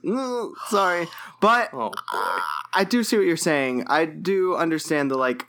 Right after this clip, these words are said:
Speaker 1: appreciative value of what's going on in this movie. The
Speaker 2: Mm-hmm.
Speaker 1: ju-,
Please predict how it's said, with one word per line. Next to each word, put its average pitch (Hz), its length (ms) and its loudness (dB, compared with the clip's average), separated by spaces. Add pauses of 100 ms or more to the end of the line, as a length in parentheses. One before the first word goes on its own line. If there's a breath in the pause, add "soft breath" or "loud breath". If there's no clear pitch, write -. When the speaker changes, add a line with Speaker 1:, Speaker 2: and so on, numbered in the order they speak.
Speaker 1:
appreciative 147 680 0
value 123 480 2
of 131 240 0
what's 127 280 0
going 113 300 0
on 117 180 -2
in 117 100 -8
this - 200 -8
movie. - 420 -6 (500)
The 135 340 2
Speaker 2:
Mm-hmm. 113 280 -6 (160)
Speaker 1:
ju-, 170 220 2